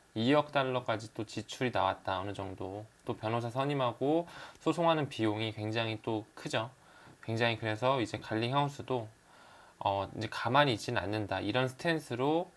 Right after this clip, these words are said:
약간의 기사를 좀 띄운 것 같고요. 어, 계속적으로 이렇게 미국이 본인을 붙잡고 논다면,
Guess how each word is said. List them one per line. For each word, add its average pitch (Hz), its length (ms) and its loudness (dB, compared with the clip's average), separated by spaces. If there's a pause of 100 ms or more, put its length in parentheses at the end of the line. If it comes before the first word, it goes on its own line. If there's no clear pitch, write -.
약간의 110 420 0
기사를 113 300 -2
좀 113 180 -6
띄운 156 260 0
것 160 100 -2
같고요. 110 520 -8 (640)
어, 101 320 2
계속적으로 120 960 2 (140)
이렇게 110 400 0
미국이 110 640 0
본인을 113 640 -2 (580)
붙잡고 127 440 2
논다면, 107 680 -2